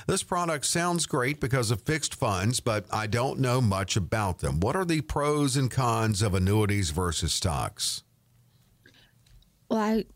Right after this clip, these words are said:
Speaker 2: am not going to comment on the stocks specifically because, number one, I am not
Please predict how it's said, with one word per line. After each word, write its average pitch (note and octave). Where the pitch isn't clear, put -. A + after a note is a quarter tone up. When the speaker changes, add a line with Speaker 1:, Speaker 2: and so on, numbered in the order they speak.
Speaker 2:
am G#3+
not B3+
going B3+
to G#3+
comment G3+
on F#3
the F#3
stocks -
specifically F3+
because, E3
number F3+
one, F#3
I F3+
am E3+
not E3+